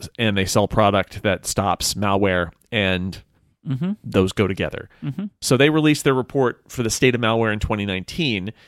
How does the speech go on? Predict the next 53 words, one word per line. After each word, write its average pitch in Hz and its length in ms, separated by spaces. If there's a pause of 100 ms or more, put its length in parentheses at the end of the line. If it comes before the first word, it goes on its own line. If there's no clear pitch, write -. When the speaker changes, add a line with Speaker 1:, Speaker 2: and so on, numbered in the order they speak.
(580)
Speaker 1:
And 131 200
one 160 200
of 151 80
the 143 80
things, 131 340
because 131 260
of 120 60
the 131 80
way 131 380
that 117 220
they 104 360 (180)
define 127 600
their 98 160
terms, 143 500
one 127 260
of 117 60
the 117 80
things 113 300
that - 400
got 110 180
picked 123 180
up 107 140
by 98 140
a 101 80
lot 104 240
of 98 260 (560)
tech 135 240
news 120 220
outlets 101 580
and 98 380
spread - 260
around 107 520
was 104 260
that 95 180
they 123 200
made 120 260
this 107 420
kind 131 260
of 120 80
extraordinary 123 800
claim 98 540 (800)
that - 160
essentially 127 500
there 113 140
was 110 200
more 104 220
malware 104 500
on 101 140
the 98 80
Mac 98 380
than 98 160
on 90 160
Windows, 127 500